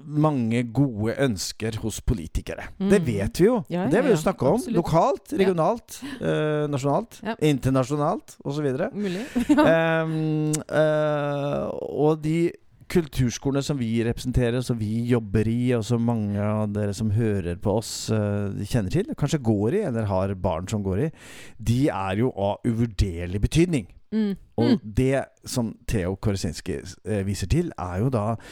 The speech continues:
Speaker 1: den kulturutredningen som kom i tjue fjorten, ehm,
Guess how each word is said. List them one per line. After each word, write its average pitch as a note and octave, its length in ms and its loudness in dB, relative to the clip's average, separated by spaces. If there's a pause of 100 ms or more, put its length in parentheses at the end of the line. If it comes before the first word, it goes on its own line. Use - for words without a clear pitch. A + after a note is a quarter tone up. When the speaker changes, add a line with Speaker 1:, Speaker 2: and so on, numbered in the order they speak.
(200)
Speaker 1:
den G#2+ 220 0
kulturutredningen A#2 880 0
som D#3 140 -2
kom A#2+ 500 -2
i B2 320 0
tjue C3 240 0
fjorten, - 480 -2 (640)
ehm, C#3 800 0